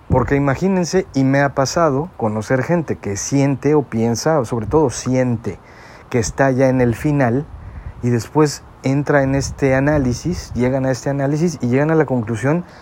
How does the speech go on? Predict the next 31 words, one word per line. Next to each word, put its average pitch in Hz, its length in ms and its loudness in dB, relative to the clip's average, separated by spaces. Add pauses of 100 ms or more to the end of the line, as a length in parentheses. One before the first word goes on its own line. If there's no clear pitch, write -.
(200)
de 127 120 0
que 123 120 -4
lo 117 140 0
que 120 80 -2
es, - 120 -6
por 117 180 0
lo 117 100 0
que 123 80 -6
están 143 220 -2
pasando, 165 400 2
pues 117 180 -8
es 143 160 -6
una 208 120 2
mala 113 260 0
racha, 135 500 0 (140)
o 117 140 0
es 117 160 -6
un 117 120 0
malentendido, 110 880 0 (360)
o 123 220 4
es 120 240 2
una, 113 540 -2
un 123 120 -2
problema, 196 480 4
sí, 202 200 -2
una 151 240 0
desaveniencia, 147 760 0
algo 117 220 0
malo, 127 420 2
definitivamente 127 760 -2
pasa. 156 440 -2